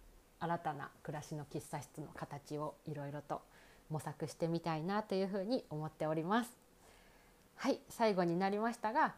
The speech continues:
暮らしの喫茶室ではお便りも募集しています。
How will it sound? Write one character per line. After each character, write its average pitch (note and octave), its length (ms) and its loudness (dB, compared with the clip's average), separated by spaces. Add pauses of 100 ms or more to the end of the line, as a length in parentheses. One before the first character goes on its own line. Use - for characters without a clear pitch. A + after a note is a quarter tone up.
暮 F3+ 140 2
ら F3+ 60 4
し - 120 -2
の F3 120 2
喫 - 160 -2 (100)
茶 G#3+ 120 4
室 F#3 200 -4
で G3+ 100 2
は C4 220 6
お C3+ 40 -2
便 E3 260 2
り D3 100 -4
も A3 180 2
募 E3 120 0
集 D3+ 240 -4
し - 80 -8
て D3+ 140 -4
い C#3 100 -6
ま G#3 180 0
す。 C4 100 -10